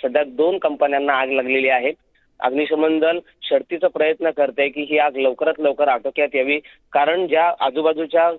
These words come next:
company आहेत, त्यांना देखील या आगीची झळ बसण्याची शक्यता आहे, मिलिंद सर.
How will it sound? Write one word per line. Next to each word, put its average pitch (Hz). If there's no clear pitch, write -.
company 156
आहेत, 139
त्यांना 147
देखील 156
या 151
आगीची 143
झळ 156
बसण्याची 151
शक्यता 139
आहे, 117
मिलिंद 123
सर. 113